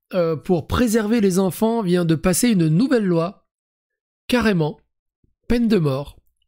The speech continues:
pour toute personne ayant, euh, porté atteinte, je peux pas dire le mot, euh, sur YouTube, ouais,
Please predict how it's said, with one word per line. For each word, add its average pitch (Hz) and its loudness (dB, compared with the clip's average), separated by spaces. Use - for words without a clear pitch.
pour - -14
toute - -6
personne 180 0
ayant, 175 0
euh, 139 -2
porté 160 -2
atteinte, 175 -2
je - -20
peux 147 -8
pas 147 -6
dire 131 -2
le 135 0
mot, 147 2
euh, 117 -2
sur 120 -4
YouTube, 160 2
ouais, 185 2